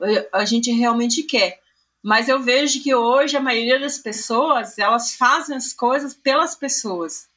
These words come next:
né? Então eu, eu costumo, eu uso essa frase justamente por isso,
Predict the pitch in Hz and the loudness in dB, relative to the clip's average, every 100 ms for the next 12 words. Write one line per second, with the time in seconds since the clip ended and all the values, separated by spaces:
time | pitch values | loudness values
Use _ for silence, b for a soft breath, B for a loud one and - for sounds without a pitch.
0 | - 175 196 233 _ _ _ _ _ _ | -6 -4 -4 -8 _ _ _ _ _ _
1 | - 208 208 233 269 285 247 220 226 233 | -10 -8 0 2 4 2 0 2 2 2
2 | 247 247 170 208 208 214 233 - 240 247 | 2 -2 -2 -2 -2 -2 -4 0 2 2
3 | 254 - 226 226 220 220 196 220 240 240 | 2 2 2 2 0 -4 -2 -2 0 0
4 | 240 240 247 254 262 254 262 269 262 269 | -2 -2 2 2 0 -6 -4 -4 -2 -4
5 | - 359 285 247 247 | -2 0 2 0 -4